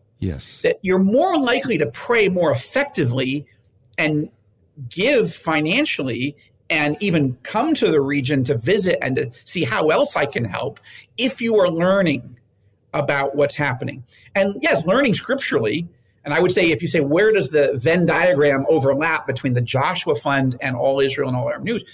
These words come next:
Speaker 2: You'd say, "Well, what this podcast is a little bit more on the church side, a little bit
Speaker 1: Yeah.
Speaker 2: more on the theological side, a little bit more on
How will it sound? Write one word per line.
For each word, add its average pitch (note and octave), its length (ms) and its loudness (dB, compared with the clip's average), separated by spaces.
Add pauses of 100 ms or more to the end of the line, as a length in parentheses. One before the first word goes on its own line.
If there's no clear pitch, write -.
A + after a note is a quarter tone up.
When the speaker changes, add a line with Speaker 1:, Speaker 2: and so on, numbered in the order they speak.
(220)
Speaker 2:
You'd D#3 120 -6
say, F3+ 120 0
"Well, D3+ 340 2 (320)
what E3 240 -2
this C4+ 160 2
podcast F3+ 480 0
is C#3+ 140 -4 (140)
a F3 60 -8
little C#4+ 360 0
bit A#3 160 2
more G#3+ 260 6
on D3 100 0
the B2+ 80 -2
church - 600 -4
side, B2+ 380 -2
a - 20 -18
little G#3 160 0
bit A#3+ 80 2
Speaker 1:
Yeah. F#3 60 0
Speaker 2:
more G3 140 2
on D#3+ 60 0
the C#3 60 -2
theological E3+ 760 -4
side, B2 300 -6
a C3+ 40 -12
little G3+ 160 0
bit - 80 -8
more E3+ 220 -2
on D3 100 -2